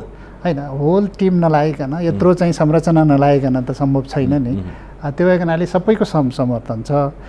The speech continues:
Speaker 1: अब कहिलेकाहीँ अब ती, त्यही कुराहरू चाहिँ अब, उम्, एकजना व्यक्तिको मात्रै नाम निस्किरहँदाखेरि चाहिँ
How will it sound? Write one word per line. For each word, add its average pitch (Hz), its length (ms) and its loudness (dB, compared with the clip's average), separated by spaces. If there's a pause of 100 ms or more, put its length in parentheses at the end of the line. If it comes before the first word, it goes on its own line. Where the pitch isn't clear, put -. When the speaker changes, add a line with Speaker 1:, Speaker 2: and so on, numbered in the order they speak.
(220)
Speaker 1:
अब 170 180 0
कहिलेकाहीँ 190 480 2
अब 160 260 0
ती, 170 260 -4
त्यही 208 260 4
कुराहरू 123 460 2
चाहिँ 143 280 -6 (440)
अब, 156 460 0 (240)
उम्, 147 1160 -8
एकजना 170 460 2
व्यक्तिको 160 500 0
मात्रै 156 380 0
नाम 156 240 2
निस्किरहँदाखेरि 135 880 -2
चाहिँ 151 240 -6